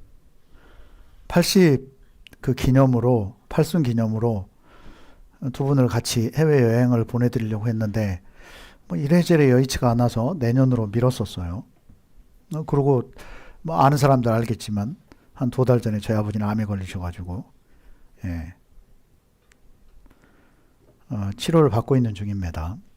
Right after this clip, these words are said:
참 사람이 앞, 앞날을, 앞길을 모르고 가는 것 같아요.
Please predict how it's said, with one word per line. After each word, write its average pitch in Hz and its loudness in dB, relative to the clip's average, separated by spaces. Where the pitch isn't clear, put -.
참 170 -6
사람이 175 0
앞, 110 -8
앞날을, 123 0
앞길을 123 -2
모르고 113 -6
가는 104 -4
것 123 -2
같아요. 95 -8